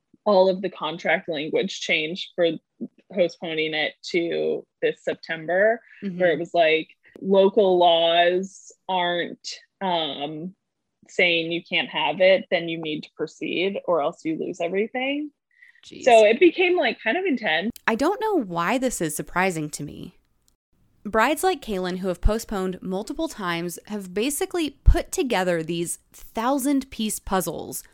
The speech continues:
Speaker 2: only to have to break it up, put it back in the box in chunks, and then take it out again a few months later. Yes, some of your pieces stayed together in the box, but others,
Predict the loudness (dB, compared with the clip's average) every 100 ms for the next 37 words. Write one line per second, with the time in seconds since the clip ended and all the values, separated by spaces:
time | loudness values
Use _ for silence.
0 | _ _ _ _ 0 2 4 2 0 -4
1 | -4 -8 _ -2 0 0 -2 -2 -2 -6
2 | -20 _ _ 0 0 0 0 0 -4 -4
3 | 0 0 -2 -4 -8 -8 -4 -2 -2 -4
4 | -10 -14 _ _ -4 -2 -2 -2 -4 -2
5 | -2 -2 -2 -4 -6 -4 -2 -2 -2 -4
6 | -4 -4 -12 -14 _ _ _ _ _ _
7 | _ 0 2 0 -10 -8 -10 -2 0 2
8 | 0 0 -4 -4 -4 -2 -4 -4 -4 -2
9 | -2 -2 -2 0 0 -2 0 0 -2 -6
10 | -12 -14 _ _ -4 -4 -2 -2 -2 -2
11 | -2 -6